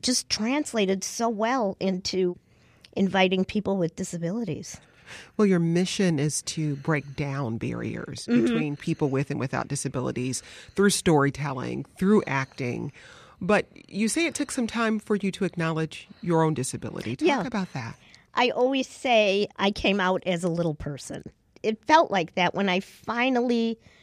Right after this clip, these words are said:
Speaker 1: realized that it was okay to admit it. I was walking around thinking no one noticed because I was in denial. And through therapy, kicking and screaming,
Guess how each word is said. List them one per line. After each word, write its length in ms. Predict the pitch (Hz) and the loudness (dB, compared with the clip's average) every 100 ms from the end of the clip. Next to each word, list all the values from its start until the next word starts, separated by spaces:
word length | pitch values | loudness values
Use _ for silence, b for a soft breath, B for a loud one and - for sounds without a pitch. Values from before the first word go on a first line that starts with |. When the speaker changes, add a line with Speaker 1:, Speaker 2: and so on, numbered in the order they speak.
| b b b b | b b b b
Speaker 1:
realized 960 | 202 202 220 294 339 320 202 160 160 - | -8 -4 0 4 4 4 4 2 0 -4
that 140 | 220 196 | -2 -2
it 60 | |
was 160 | 208 - - 269 | -2 -4 -6 2
okay 840 | 277 285 - - - 269 294 214 | 4 4 2 -8 -2 0 2 2
to 240 | - - 220 | 0 -2 0
admit 400 | 196 214 233 392 | 2 4 4 2
it. 240 | 151 - B B B - | 0 -6 B B B -2
I 140 | 330 | 4
was 220 | 440 - | 6 6
walking 460 | 233 208 233 233 233 | 4 4 4 0 2
around 540 | 208 202 202 214 226 b b b b | 6 6 6 4 0 b b b b
thinking 600 | - 240 247 233 214 208 - _ _ | 2 2 4 2 2 0 -6 _ _
no 320 | 147 226 226 214 | 0 4 6 6
one 200 | 190 190 | 4 2
noticed 640 | 170 170 - - - - - _ | 0 -2 -6 -10 -16 -20 -20 _
because 380 | 214 - 208 - - | -2 2 2 2 2
I 180 | 196 202 | 4 4
was 220 | 196 202 | 2 0
in 160 | 175 | -2
denial. 580 | 165 160 151 156 - - _ _ - | 0 0 0 -2 -4 -8 _ _ -4
And 640 | 220 208 202 196 202 170 - | 0 2 2 0 -4 -6 -14
through 320 | - 240 269 | -8 0 2
therapy, 720 | 320 233 190 165 - 160 240 b b b b | 2 4 4 2 -2 -2 -2 b b b b
kicking 380 | - 247 294 269 | 2 2 4 2
and 140 | 240 - | 2 0
screaming, 920 | - 156 143 147 156 - 151 269 | -6 -6 -4 -2 -2 -4 -4 -4